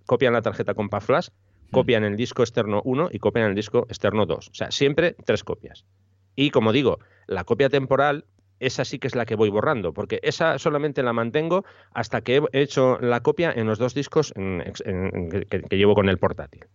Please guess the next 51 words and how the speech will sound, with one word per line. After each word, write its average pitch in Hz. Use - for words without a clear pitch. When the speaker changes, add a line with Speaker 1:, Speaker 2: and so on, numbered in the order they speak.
Speaker 2:
Mm. 87
Speaker 1:
¿De 98
acuerdo? 120
Pero 113
como 117
digo, 135
¿eh? -
Eh, 101
em, 98
bueno, 131
puede 117
ser 113
caso -
que, 98
por 104
ejemplo, 123
imagínate, 98
eh, -
los, 82
el 92
último 107
día 139
o 95
los 92
dos 104
últimos 104
días 107
de 110
viaje, 127
que 113
tenga 113
incluso 120
una 117
cuarta 113
copia, 135
que 127
sería 101
la 104
que 110
está 107
en 107
la 117
tarjeta 95
S 90
D, 170
que -
todavía 82
no 95
la 80
he -
formateado. 82